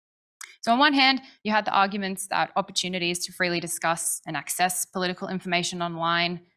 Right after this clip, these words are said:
to have your voice and opinions heard, directly contradicted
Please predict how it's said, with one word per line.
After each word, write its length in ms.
to 80
have 160
your 140
voice 400
and 140
opinions 420
heard, 400
directly 360
contradicted 840